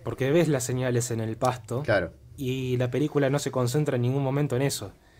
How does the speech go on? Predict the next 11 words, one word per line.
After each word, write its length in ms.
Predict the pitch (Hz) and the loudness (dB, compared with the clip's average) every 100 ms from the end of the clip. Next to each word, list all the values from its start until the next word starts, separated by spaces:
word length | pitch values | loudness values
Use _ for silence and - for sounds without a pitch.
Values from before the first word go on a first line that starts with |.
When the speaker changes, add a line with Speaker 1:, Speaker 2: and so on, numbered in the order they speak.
| - - - - - | -20 -20 -20 -20 -16
Speaker 1:
Ves, 480 | 120 156 170 - - - | 4 6 6 2 -6 -6
eh, 340 | 127 120 117 143 - 139 | -2 0 -2 -4 -8 0
de 120 | 156 | 2
hecho 200 | 156 139 | 4 2
hay 160 | 143 | 2
una, 440 | 131 123 113 110 98 - - - - - - - | 2 0 -2 -4 -8 -16 -20 -20 -20 -20 -20 -4
podés 180 | 131 151 | 0 0
encontrar 340 | 135 123 143 | 0 0 0
un 80 | 139 | 0
correlato 460 | 123 117 117 131 127 | 0 0 0 0 0
entre 380 | 120 113 110 | -2 -2 -4